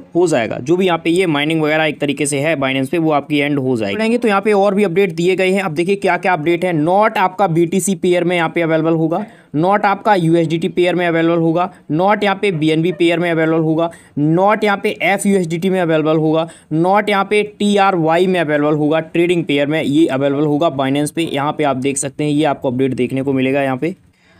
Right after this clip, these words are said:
अब यहाँ पे आप देखेंगे एक और इंपॉर्टेंट अनाउंसमेंट नीचे आपको देखने को मिलेगा, मैं आपको दिखा देता हूँ। ये आप देख सकते हैं टोकन नेम, टोकन नेम यहाँ पे आपको दिख रहा होगा। मैक्सिमम सप्लाई जो इसकी है वो एक सौ दो बिलियन है,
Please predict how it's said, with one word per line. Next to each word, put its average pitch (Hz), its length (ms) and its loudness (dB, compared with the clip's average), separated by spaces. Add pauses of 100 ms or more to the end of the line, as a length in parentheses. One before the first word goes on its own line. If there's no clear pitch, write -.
(120)
अब 151 100 -4
यहाँ 175 200 0
पे 247 120 0
आप 262 100 2
देखेंगे 247 400 2
एक 214 240 0
और 233 180 2 (120)
इंपॉर्टेंट 214 600 0
अनाउंसमेंट 214 640 0
नीचे 185 340 0
आपको 208 280 0
देखने 180 300 0
को 196 140 -2
मिलेगा, 175 400 2 (160)
मैं 147 140 -4
आपको 160 280 -2
दिखा 151 340 -2
देता 165 260 0
हूँ। 196 240 -4
ये 151 220 0
आप 156 180 -2
देख 151 160 -2
सकते 156 300 -6
हैं 175 140 -2 (160)
टोकन 185 480 2 (220)
नेम, 147 360 -2 (300)
टोकन 165 300 0
नेम 214 260 -2 (360)
यहाँ 131 180 -4
पे 160 100 -4
आपको 160 260 -2
दिख 156 160 -2
रहा 160 100 -2
होगा। 170 220 -2 (380)
मैक्सिमम 202 560 0
सप्लाई 190 460 0
जो 196 100 2
इसकी 185 300 0
है 196 100 2
वो 190 160 2
एक 180 160 0
सौ 196 140 0
दो 160 280 0
बिलियन 135 420 0
है, 180 160 -2